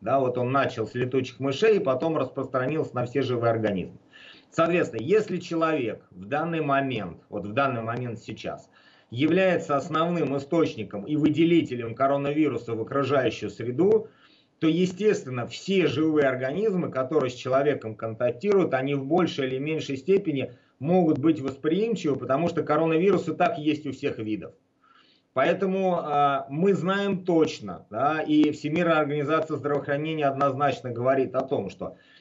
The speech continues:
источником заражений для домашних животных является исключительно только больной человек. Да, это первый факт, то есть, как надо понять, что кошка не может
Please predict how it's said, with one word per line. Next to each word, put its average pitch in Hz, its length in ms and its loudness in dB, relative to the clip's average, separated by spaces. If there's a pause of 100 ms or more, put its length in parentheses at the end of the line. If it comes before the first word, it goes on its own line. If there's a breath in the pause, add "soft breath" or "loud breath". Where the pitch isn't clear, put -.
(280 soft breath)
источником 143 920 0
заражений 139 760 2
для 113 180 -4
домашних 131 600 0
животных 196 680 0 (360 soft breath)
является 180 640 2
исключительно 170 760 -2
только 175 380 2
больной 139 460 2
человек. 107 560 -6 (160)
Да, 131 180 -2
это 123 240 -4
первый 135 400 0
факт, 170 460 -2
то 131 80 -6
есть, 110 120 -8
как - 200 -10
надо 123 260 -2
понять, 151 380 -2
что 131 160 -4
кошка 165 360 0
не 123 120 -4
может 147 380 -2